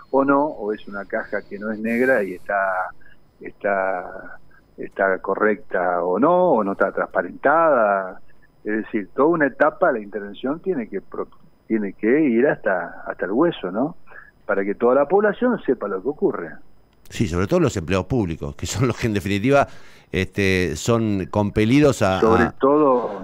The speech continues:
Speaker 1: sobre todo los empleados públicos, ¿no? Que uno está cansado de escuchar, "Estoy jubilado y estoy, sigo pagando el seguro mutual, todo esto, ¿y por qué yo obligatoriamente? ¿Y por qué tengo que pagar esto? Y si yo no?". Bueno, toda una serie de cuestionamientos que después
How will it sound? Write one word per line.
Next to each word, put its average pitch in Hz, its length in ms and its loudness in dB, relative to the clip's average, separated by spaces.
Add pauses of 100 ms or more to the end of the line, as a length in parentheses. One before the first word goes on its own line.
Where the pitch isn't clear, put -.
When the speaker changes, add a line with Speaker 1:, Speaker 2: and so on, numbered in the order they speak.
(140)
Speaker 1:
sobre 113 220 0
todo 135 200 2
los 139 200 -2
empleados 117 360 0
públicos, 104 560 -4
¿no? 131 240 -2
Que 95 220 -6
uno 101 540 -4 (140)
está 98 280 2 (300)
cansado 107 540 2
de 113 60 4
escuchar, 139 580 2 (380)
"Estoy 147 240 -10
jubilado 175 680 2
y 147 40 0
estoy, 156 320 0 (140)
sigo 165 300 0
pagando 160 640 -2
el 143 60 -14 (140)
seguro 156 240 -4
mutual, 123 380 -6
todo 175 220 2
esto, 175 480 0
¿y 139 120 -6
por 135 180 -6
qué 180 340 2
yo 170 160 2
obligatoriamente? 147 800 0
¿Y 131 40 -4
por 135 140 0
qué 180 80 4
tengo 180 220 2
que 165 60 0
pagar 160 280 2
esto? 156 300 -2
Y 107 60 -16
si 254 140 -16
yo 185 140 2
no?". 175 140 -4 (400)
Bueno, 120 260 2 (440)
toda 202 160 4
una 131 160 2
serie 123 200 2
de 120 60 0
cuestionamientos 120 760 -2
que 104 140 0
después 107 460 0